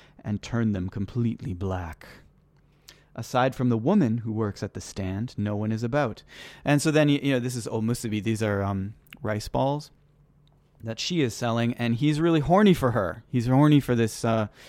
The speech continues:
proletarian woman or, or lumpen woman. Um, he's really horny for the woman, and then there's this moment where, uh, a kind of guard man, uh, informally appointed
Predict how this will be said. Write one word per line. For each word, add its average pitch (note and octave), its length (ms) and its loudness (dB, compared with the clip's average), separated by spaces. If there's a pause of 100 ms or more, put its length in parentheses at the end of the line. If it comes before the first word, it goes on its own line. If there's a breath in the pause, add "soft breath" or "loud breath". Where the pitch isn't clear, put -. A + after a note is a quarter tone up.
(360 loud breath)
proletarian A#2 640 -2
woman B2 360 2
or, G#2+ 200 -4
or G#2+ 220 -6
lumpen A2+ 480 0
woman. A2+ 340 -2 (540 soft breath)
Um, G#2 520 -4 (120)
he's C4 240 0
really A3+ 160 0
horny G3 260 4
for F#3+ 120 -4
the F3 80 2
woman, E3 400 0
and C#3+ 140 -2
then E3 120 2
there's E3+ 180 2
this D#3 160 -4
moment D#3+ 480 4 (420)
where, B2 600 2 (600 soft breath)
uh, A#2 560 2 (1200)
a B2+ 80 -2
kind D3+ 260 0
of A#2+ 160 0
guard C#3+ 340 8
man, B2+ 500 2 (160)
uh, A2+ 520 -2
informally B2 640 -2
appointed A#2+ 640 -4